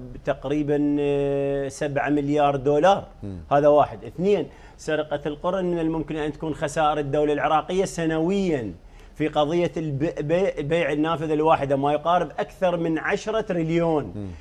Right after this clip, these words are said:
Speaker 1: يعني ما يقارب تقريبًا ثمانية مليار وخمسمية مليون دولار. القضية الأخرى، إحنا وضعنا مقترح.
Speaker 2: مم.
Speaker 1: نعم أخوان، أكو معوقات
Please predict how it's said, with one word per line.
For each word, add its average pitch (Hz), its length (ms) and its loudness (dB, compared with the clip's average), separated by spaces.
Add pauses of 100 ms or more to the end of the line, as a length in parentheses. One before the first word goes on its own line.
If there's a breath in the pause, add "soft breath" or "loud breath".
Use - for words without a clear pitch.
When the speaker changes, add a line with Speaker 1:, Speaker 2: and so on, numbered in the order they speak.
(120 loud breath)
Speaker 1:
يعني 139 200 2
ما 170 140 2
يقارب 190 280 0
تقريبًا 180 320 -6
ثمانية 202 640 2 (880)
مليار 170 460 6
وخمسمية 180 560 -2
مليون 180 420 4
دولار. 135 320 4
القضية 175 440 2
الأخرى، 180 520 0 (480 loud breath)
إحنا 220 240 2
وضعنا 233 380 4
مقترح. 185 600 0
Speaker 2:
مم. 95 160 -8 (460 soft breath)
Speaker 1:
نعم 208 280 2
أخوان، 226 300 2
أكو 196 240 -4
معوقات 175 1040 2